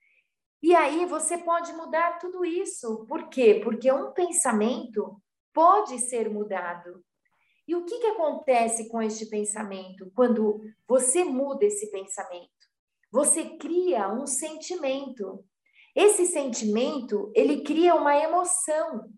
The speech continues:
E é esta emoção que vai te jogar pra cima. Não é simplesmente você falar a frase, né? "Eu me amo, eu me aceito exatamente como eu sou." Não,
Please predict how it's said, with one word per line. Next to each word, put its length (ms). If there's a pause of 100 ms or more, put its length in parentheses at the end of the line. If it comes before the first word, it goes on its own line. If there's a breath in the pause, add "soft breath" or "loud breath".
(720)
E 100
é 400
esta 380
emoção 380 (720)
que 100
vai 160
te 160
jogar 260
pra 180
cima. 640 (540)
Não 160
é 160
simplesmente 920
você 420
falar 640
a 100
frase, 840 (340)
né? 580
"Eu 200
me 140
amo, 380
eu 160
me 120
aceito 500
exatamente 600
como 200
eu 100
sou." 440 (220 loud breath)
Não, 640